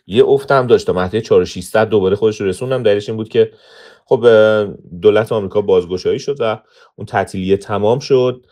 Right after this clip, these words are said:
ولی در کنارش با توجه به اینکه سایه سنگین ریسک‌ها و تنش‌ها توی دنیا، اه، زیاد هستش و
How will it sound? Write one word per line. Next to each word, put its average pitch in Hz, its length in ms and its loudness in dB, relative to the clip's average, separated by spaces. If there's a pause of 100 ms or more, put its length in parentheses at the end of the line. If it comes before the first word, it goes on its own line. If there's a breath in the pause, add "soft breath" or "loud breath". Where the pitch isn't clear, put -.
(360 soft breath)
ولی 107 360 2
در 101 200 4
کنارش 104 400 -2
با 123 100 0
توجه 98 300 0
به 95 80 -2
اینکه 92 440 0 (400 loud breath)
سایه 107 480 2
سنگین 123 560 -2
ریسک‌ها 110 560 2
و 123 80 6
تنش‌ها 101 420 -4
توی 101 120 -4
دنیا، 82 420 -4 (720 soft breath)
اه، 87 420 6
زیاد 98 420 2
هستش 95 560 -4
و 87 200 2